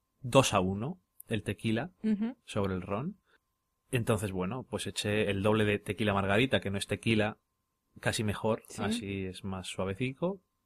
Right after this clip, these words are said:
Speaker 1: Después eché el ron y luego en vez de piña eché plátano.
Speaker 2: Vale,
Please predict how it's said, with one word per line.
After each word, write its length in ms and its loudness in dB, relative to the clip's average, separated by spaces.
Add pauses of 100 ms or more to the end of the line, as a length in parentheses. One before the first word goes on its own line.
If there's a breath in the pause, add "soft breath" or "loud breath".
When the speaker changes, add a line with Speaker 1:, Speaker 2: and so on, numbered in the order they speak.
(600)
Speaker 1:
Después 320 -4
eché 200 -2
el 100 2
ron 520 2 (440)
y 100 4
luego 180 10
en 80 6
vez 100 8
de 40 4
piña 280 4
eché 220 0
plátano. 540 4 (240)
Speaker 2:
Vale, 460 -2